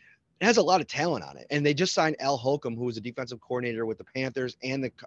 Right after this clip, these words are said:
uh, Cardinals, as a defensive senior assistant. He could probably help with some of the defensive coordinator responsibilities. But yeah, it's, it's definitely something interesting. Uh, Ken Dorsey took over for Daboll last year. Um,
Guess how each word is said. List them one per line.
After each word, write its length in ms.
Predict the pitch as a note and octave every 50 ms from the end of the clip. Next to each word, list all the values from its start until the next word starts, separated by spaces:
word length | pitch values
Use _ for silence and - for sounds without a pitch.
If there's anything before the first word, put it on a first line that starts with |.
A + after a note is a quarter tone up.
| - -
uh, 140 | A#2+ A2+
Cardinals, 560 | - - - C3+ C#3 C#3 C3+ B2 A#2 A2+ - - _ _ _ _ _ _ -
as 140 | C#3 A#2+ B2
a 40 |
defensive 560 | G#2+ G#2+ C3+ C#3+ C3+ - C#3+ C3 B2+ - A#2+ A2
senior 360 | - - C#3 C3+ C3 B2+ B2
assistant. 520 | A2+ - - C3 C3 - - D#3+ E3 D#3+ - _ - - _ _
He 140 | - G#3 F#3+
could 140 | B3+ -
probably 300 | - F#3 F#3 F3+ E3 E3+
help 240 | C#3+ C3+ D3 D#3 D#3
with 80 | D3 -
some 240 | - - C#3+ C#3+ D3+
of 80 | C#3+
the 80 | C3 B2+
defensive 440 | A#2 C3+ C#3 - C#3 B2+ B2 A2+ -
coordinator 440 | _ - B2 B2+ C3 C3+ C3+ C#3+
responsibilities. 880 | C#3+ C#3+ - - D3 D3 D3 - D3+ D3 D#3+ D#3+ D#3+ E3 F3 F3 - - _ _ _ _ _ _ _ _ _ _ _ _ _
But 100 | - F3
yeah, 220 | E3+ F3 G3+ A3+ A#3
it's, 140 | - -
it's 180 | E3 D#3 D3+ -
definitely 360 | - D#3 E3+ E3+ - F#3 F3
something 360 | - - F3 E3+ D#3+ F3 D#3
interesting. 580 | - D3 E3 D#3+ G3+ D#3+ - D#3 C#3 C3+ C3+ - -
Uh, 200 | C3 B2 A#2 A2
Ken 300 | - - - E3+ F#3+ F#3
Dorsey 560 | D3 D3 D3 D#3 D#3 - - C3+ B2+ A#2+ A#2
took 280 | - - - C#3 B2+ -
over 260 | C3+ C3+ C3 B2+ B2+
for 160 | A#2 - B2
Daboll 480 | A2+ A#2 B2 B2 A#2+ A2 A#2 A2 G2+ G2
last 460 | G#2+ B2 C3 C#3+ D#3 D3 - - -
year. 240 | G2 F#2 F2 F#2+ G2 _ _ _ _ - - _ _ _ _ _ -
Um, 480 | B2 A#2+ A#2 A2+ A2 A2 G#2+ G#2 G#2